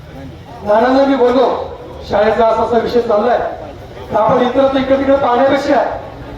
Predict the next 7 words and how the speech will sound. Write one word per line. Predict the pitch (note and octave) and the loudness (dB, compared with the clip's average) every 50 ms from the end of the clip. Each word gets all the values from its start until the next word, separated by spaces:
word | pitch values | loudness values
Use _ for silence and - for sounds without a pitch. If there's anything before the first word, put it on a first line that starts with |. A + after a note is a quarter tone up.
| - - - | -14 -8 -2
आपण | G3+ G#3+ C#4 C#4+ | 0 2 2 2
प्रशांत | C#4+ A#3+ B3 - - D#4 D#4 | 2 2 2 2 4 4 4
भाऊंनाच | C#4 C4+ C#4 C#4+ D4+ D#4+ D#4+ - | 4 4 4 4 4 4 2 4
करू | D#4+ D4+ D4+ | 2 2 2
लागूया, | C#4+ C4+ C4+ C4+ C4+ C4 C4 C4 C4 C4 - - - - - - - - - - - - G3 | 2 2 2 2 2 0 0 -2 -4 -8 -10 -12 -16 -16 -14 -16 -14 -12 -12 -12 -10 -6 -2
आहे | G3 G#3+ B3 C4 | 0 2 2 2
त्यांची | - C4 B3+ B3+ B3 B3 B3 | 2 2 2 2 0 -2 -2